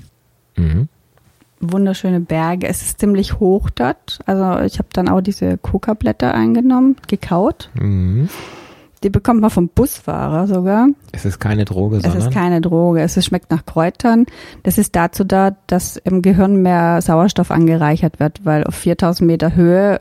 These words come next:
Speaker 2: wirst du irgendwann mal blem blem da oben. Da
Speaker 1: Ah.
Speaker 2: geht alles zu und, äh, die
Speaker 1: Ja.
Speaker 2: wird, manchen wird's übel, manche fallen um. Du sollst in die Höhe auch nicht alleine gehen.
Speaker 1: Wann warst du denn da oben? Was ist denn da?
Speaker 2: Da war Machu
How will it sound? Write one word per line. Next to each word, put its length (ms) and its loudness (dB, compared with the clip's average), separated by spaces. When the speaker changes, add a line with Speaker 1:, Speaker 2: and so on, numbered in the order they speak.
Speaker 2:
wirst 260 -2
du 40 2
irgendwann 300 2
mal 260 0
blem 240 2
blem 300 2
da 120 -2
oben. 380 0
Da 200 0
Speaker 1:
Ah. 80 -2
Speaker 2:
geht 180 -2
alles 340 -2
zu 380 4
und, 400 2
äh, 380 2
die 60 2
Speaker 1:
Ja. 60 2
Speaker 2:
wird, 120 0
manchen 760 0
wird's 260 0
übel, 440 4
manche 260 0
fallen 320 0
um. 400 2
Du 60 -2
sollst 240 0
in 80 0
die 140 0
Höhe 200 2
auch 60 0
nicht 180 0
alleine 400 0
gehen. 220 0
Speaker 1:
Wann 140 0
warst 180 0
du 60 -6
denn 160 0
da 100 -2
oben? 240 -4
Was 160 -2
ist 160 -4
denn 80 -2
da? 200 -4
Speaker 2:
Da 160 -4
war 100 -2
Machu 340 -4